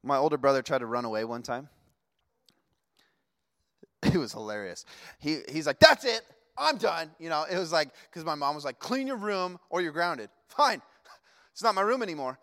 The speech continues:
I'm out," you know? And he, like, <laughs> packs his bags, and he, like, throws it over his shoulder. And it's like, it's, like, two in the morning, though, because he, he, like, didn't tell them, obviously. But he, he walked, so we <laughs> had this, like, shared bathroom. And, and my brother's name is Evan. He walks into my room,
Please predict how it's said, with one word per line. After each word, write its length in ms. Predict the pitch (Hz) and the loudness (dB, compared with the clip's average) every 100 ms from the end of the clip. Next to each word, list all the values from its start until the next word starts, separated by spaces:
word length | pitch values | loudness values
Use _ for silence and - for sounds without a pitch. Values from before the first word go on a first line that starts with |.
| _ | _
I'm 120 | 180 | 0
out," 160 | 190 170 - _ | 4 2 0 _
you 100 | - | -12
know? 220 | 135 143 175 - - - - | -6 -6 -8 -20 -20 -18 -10
And 140 | 170 | -6
he, 160 | 208 196 | -2 0
like, 220 | 190 160 | 0 0
<laughs> 0 | |
packs 340 | - 196 - | 0 0 -2
his 120 | 294 170 | -10 -2
bags, 460 | 208 170 151 - - - - | 2 4 2 -4 -20 -20 -20
and 140 | - 180 | -10 -4
he, 80 | |
like, 140 | 208 170 | -4 -4
throws 300 | 180 208 240 | -2 -2 0
it 80 | 220 | -2
over 200 | 196 190 | -2 -4
his 80 | |
shoulder. 400 | - 185 165 147 - - - | -2 -2 -2 -4 -6 -18 -10
And 100 | 160 | -6
it's 160 | 196 240 | -2 0
like, 180 | 208 - | 0 -2
it's, 160 | 175 180 | -10 -6
like, 140 | 214 | -6
two 180 | - 190 | -6 -8
in 60 | 190 | -6
the 60 | |
morning, 300 | 165 156 160 | -6 -6 -4
though, 160 | 180 185 | -2 -2
because 260 | 175 160 147 | -4 -10 -10
he, 160 | 160 135 147 | -14 -16 -8
he, 100 | 156 | -6
like, 140 | 147 | -6
didn't 220 | 170 143 | -8 -10
tell 180 | - 127 | -6 -6
them, 160 | 120 101 | -6 -10
obviously. 460 | 101 101 101 113 _ _ - - | -12 -12 -16 -16 _ _ -18 -8
But 120 | 147 | -6
he, 120 | 165 | -6
he 140 | 135 170 | -10 0
walked, 340 | 165 175 - | 0 0 -6
so 140 | 185 | -6
we 120 | 165 165 | -4 -2
<laughs> 0 | |
had 180 | 233 | 2
this, 300 | 196 262 - | 4 2 0
like, 120 | 202 - | -4 -4
shared 340 | - 175 165 | -4 -4 -4
bathroom. 440 | 143 143 143 123 127 - - - | -6 -6 -8 -14 -14 -16 -18 -4
And, 180 | 170 185 - - 170 | -2 -2 -10 -14 -6
and 100 | 160 | -2
my 100 | 160 | 2
brother's 280 | 180 165 | 2 0
name 120 | 160 143 | -6 -6
is 80 | |
Evan. 240 | 143 143 139 | -4 -4 -4
He 100 | 160 | -2
walks 260 | 170 175 | -2 -2
into 120 | 175 175 | -4 -4
my 80 | |
room, 300 | 143 143 127 | -4 -4 -8